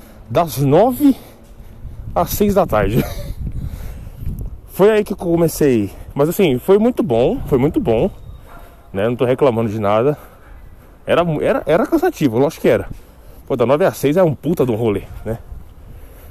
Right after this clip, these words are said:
Mas então, eu, foi ali que eu aprendi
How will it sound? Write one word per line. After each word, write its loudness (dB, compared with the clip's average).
Mas -2
então, 0
eu, -2
foi 2
ali 4
que 0
eu 2
aprendi 0